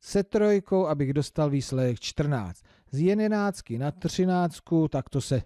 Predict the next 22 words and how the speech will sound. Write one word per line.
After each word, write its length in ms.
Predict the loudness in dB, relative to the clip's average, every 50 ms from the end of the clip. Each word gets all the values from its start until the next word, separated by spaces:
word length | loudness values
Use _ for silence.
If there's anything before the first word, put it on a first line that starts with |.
| -4
zvětšuje. 840 | -6 -4 0 2 2 4 4 2 0 -2 -2 0 2 2 2 0 -2 -6 -12 -16 _ -4
Budu, 220 | 0 0 2 2
musím 440 | 2 0 -2 -2 0 0 0 0 0
přidat 460 | -2 -4 -4 -4 -4 -4 -6 -8 -10 -12 -14
jedenáct 1000 | -10 -6 -2 0 2 2 2 2 2 2 0 0 0 0 0 -2 -2 -4 -8 -12
plus 420 | -12 -8 -8 -8 -8 -10 -14 -20 _
tři 400 | -16 -14 -4 0 2 2 2 2 0 _ -16 -20 _ _ -6
rovná 480 | -2 0 0 0 0 0 -2 -2 -4 -4
se 160 | -4 -6 -6
čtrnáct. 680 | -8 -4 -2 0 0 2 0 0 -2 -6 -12 -18 -20 _ _ _ _ _ -8
Jedeme 380 | -6 -2 0 2 2 2 4
dál. 300 | 4 2 0 -2 -4 -10 -16 _ _ _ _ _ _ _ _ _ _ _ _ _ _ _ _ _ _ _ _ _ _ _
Tři, 420 | -6 -2 0 2 2 2 0 -4 -6 -10
mám 240 | -10 -10 -8 -8 -6
trojku, 680 | -4 -2 0 0 0 -2 -2 0 0 0 0 0 -4 -6 _ _
co 180 | -4 -2 0
udělám 340 | 0 2 0 0 0 -2 -4
se 180 | -6 -6 -6 -4
šestkou, 460 | -2 -4 -4 -4 -4 -2 0 0 0
abych 240 | 0 0 -2 -2 -2
dostal 300 | -4 -4 -2 -2 -2 -2
výsledek 600 | -2 -4 -2 -2 -2 0 0 -2 -4 -6 -10